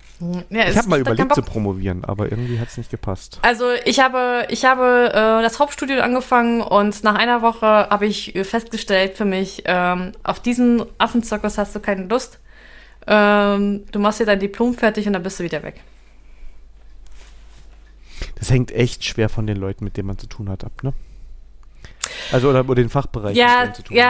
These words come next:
Speaker 1: hast.
Speaker 2: es kann, kann, kann sein, aber, ähm, äh, dieses, dieses, ähm,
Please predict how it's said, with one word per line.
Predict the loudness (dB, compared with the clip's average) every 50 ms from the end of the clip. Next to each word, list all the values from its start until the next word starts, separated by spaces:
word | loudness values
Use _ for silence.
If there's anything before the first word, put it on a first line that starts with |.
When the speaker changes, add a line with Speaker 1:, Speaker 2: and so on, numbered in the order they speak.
| 4 4
Speaker 1:
hast. | 2
Speaker 2:
es | 0 0
kann, | 0 -2 -2 -2
kann, | -4 -6 -6 -6 -6 -4
kann | -4 -4 -2
sein, | 0 0 0 0
aber, | -2 -2 -2 -2 0 0 0 -2 -2 0 -2 0
ähm, | 0 -2 -2 -2 -2 -4 -6 -8 -16 -20 -20 -20 -18 -10 -4
äh, | -2 -2 -2
dieses, | -2 -4 -4 -2 -2 -2 -2 -4 -4
dieses, | -4 -4 -2 -2 -4 -4 -4 -6 -8 -8 -10 -14 -18 -20 -20 -20 -20 -20 -18 -18 -18 -16 -10 -8
ähm, | -6 -6 -4 -4 -4 -6 -6 -6 -8 -8 -10 -10